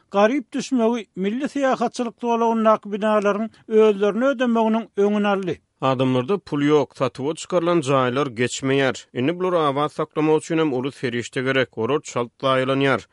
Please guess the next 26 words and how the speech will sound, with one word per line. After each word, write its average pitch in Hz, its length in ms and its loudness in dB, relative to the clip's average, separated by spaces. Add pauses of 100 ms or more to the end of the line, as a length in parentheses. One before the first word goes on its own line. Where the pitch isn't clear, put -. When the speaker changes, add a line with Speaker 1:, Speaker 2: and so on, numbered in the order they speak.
Speaker 2:
Emma 170 440 -2
döwlet 127 400 -4
awatda 113 560 -2
iş, 117 200 -10
işler 143 340 -6
üçin 151 280 -2
ferişte 110 480 -6
bermeýär. 127 600 0 (180)
Speaker 1:
Diýip, 220 180 -4 (160)
adynyň 208 560 2
aýdylmalygyny 240 680 0
soran 220 480 2 (120)
hünärmen 208 480 2
aýtdy. 190 400 -2 (360)
Azatlygyň 220 600 2
habarçylary 247 800 0
münneniň 220 540 2 (280)
büdjet 214 420 0
işgärleriniň 233 880 0 (100)
bir 220 80 -2
ýere 254 360 4 (280)
mezuri 220 560 0
ýagdaýda 240 480 2 (140)
din 285 240 0
zalmaga 240 540 2
iýerilýändigini, 214 1040 0